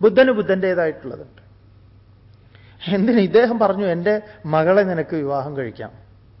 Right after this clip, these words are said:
അത്ര വരെ പറഞ്ഞു. "എൻ്റെ മകളെ നിനക്ക് ഞാൻ വിവാഹം കഴിച്ചു തരാം, നീ എൻ്റെ രാജ്യത്ത് രാജാവായിട്ട് കഴിയൂ."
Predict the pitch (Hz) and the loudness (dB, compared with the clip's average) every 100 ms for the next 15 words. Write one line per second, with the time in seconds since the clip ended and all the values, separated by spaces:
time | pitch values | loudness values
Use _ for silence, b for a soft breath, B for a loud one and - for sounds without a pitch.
0 | - - - 320 285 208 - - - - | -18 -10 -4 -4 -4 -6 -8 -16 -20 -20
1 | _ - b b b 190 247 214 208 262 | _ -20 b b b 2 4 4 4 2
2 | 147 143 - B B 180 240 269 247 240 | 0 -4 -14 B B 0 0 2 0 0
3 | 202 214 247 240 208 180 185 165 151 214 | 2 2 2 0 0 0 -2 -2 -2 -6
4 | - - - _ _ _ b b b 247 | -12 -20 -20 _ _ _ b b b 2
5 | 262 262 294 262 220 254 269 233 208 240 | 4 4 6 6 4 0 0 2 2 2
6 | 247 240 240 220 220 220 185 | 2 2 0 -2 -2 -2 -4